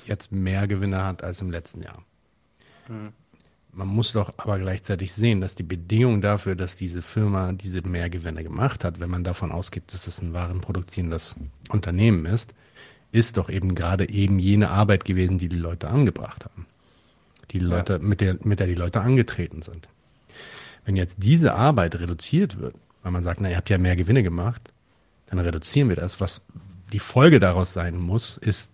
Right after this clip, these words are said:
Speaker 1: dass die Gewinne reduziert werden in dem nächsten, in dem nächsten Zyklus. Ja? Und das ist dann natürlich etwas, was jemand wie, äh, der Babler, der, in der, in, der dann auch irgendwann wieder ge-,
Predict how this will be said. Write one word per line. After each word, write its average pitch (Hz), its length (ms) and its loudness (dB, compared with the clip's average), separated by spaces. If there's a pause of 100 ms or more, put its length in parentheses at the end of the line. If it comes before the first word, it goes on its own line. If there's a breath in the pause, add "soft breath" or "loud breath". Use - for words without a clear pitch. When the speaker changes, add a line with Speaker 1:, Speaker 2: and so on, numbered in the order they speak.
(180)
Speaker 1:
dass 98 180 -4
die 98 180 0
Gewinne 107 460 12
reduziert 78 480 -8
werden - 260 -14 (360)
in 92 80 -6
dem 87 100 -2
nächsten, 98 340 0
in 95 60 -4
dem 87 100 -2
nächsten 98 260 2
Zyklus. - 480 -12 (420)
Ja? 98 180 -6 (500 loud breath)
Und 101 180 2
das 110 120 6
ist 143 140 2
dann 131 80 8
natürlich 127 280 4
etwas, 110 320 0
was 104 160 0
jemand 95 380 0
wie, 85 280 -4
äh, 85 200 -6
der 90 140 -4
Babler, 101 440 4
der, 82 180 -2
in 85 80 -4
der, 87 240 -6 (100)
in, 92 280 -10 (160)
der 90 240 -2
dann 92 140 -2
auch 90 140 -4
irgendwann 92 360 -2
wieder 123 200 4
ge-, 113 160 2